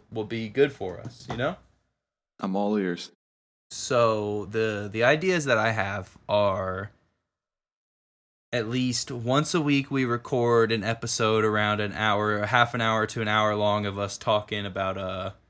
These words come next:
Speaker 1: you know, what's going on with the week in sports and stuff like that, you know, how we feel about it, what our projections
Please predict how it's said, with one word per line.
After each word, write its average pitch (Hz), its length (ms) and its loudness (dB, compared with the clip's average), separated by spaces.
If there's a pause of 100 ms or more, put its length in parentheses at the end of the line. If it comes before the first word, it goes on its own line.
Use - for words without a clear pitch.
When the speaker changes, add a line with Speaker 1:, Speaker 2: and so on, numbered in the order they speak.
(380)
Speaker 1:
you 113 100 -8
know, 95 180 -4
what's 107 200 -2
going 113 280 0
on 107 440 0
with 107 140 -4
the 107 100 -4
week 104 320 -4
in 98 100 -6
sports 104 540 -2
and 98 140 -8
stuff - 340 -4
like 101 240 -6
that, 95 320 -4
you 104 100 -6
know, 101 220 -2
how 104 220 2
we 107 80 0
feel 104 320 -2
about 98 340 0
it, 98 220 -4 (400)
what 110 140 4
our 107 100 2
projections 120 680 2